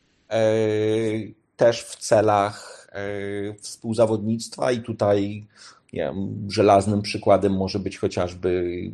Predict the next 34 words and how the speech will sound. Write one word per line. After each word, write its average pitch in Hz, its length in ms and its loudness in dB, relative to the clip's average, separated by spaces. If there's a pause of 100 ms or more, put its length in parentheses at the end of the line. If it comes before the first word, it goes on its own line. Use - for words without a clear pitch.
(440)
e, - 40 -14
taka 98 280 -4
gra 90 180 4
jak 85 160 2
eve 98 340 -2
Online, 123 720 4 (600)
e, 107 360 2
gdzie 101 300 2
owszem, 104 360 2
można 95 580 0
dołączyć 92 600 -6
się - 240 -10
do 87 500 -4 (880)
frakcji, 110 600 -2
nawet 95 240 -4
należy 110 420 2
dołączyć 92 440 -6
się 98 100 -16
do 87 100 -4
frakcji, 95 400 -10
gdyż 98 200 -8
samemu 92 340 -6
trudno 113 340 -6
jest 87 140 -10
przetrwać, - 580 -6 (280)
ale 131 120 6
tylko 143 220 2
po 127 160 4
to, 113 100 -4
żeby 104 220 0
walczyć 101 420 2
z 101 60 -8
innymi 104 340 -2
frakcjami. 110 760 -8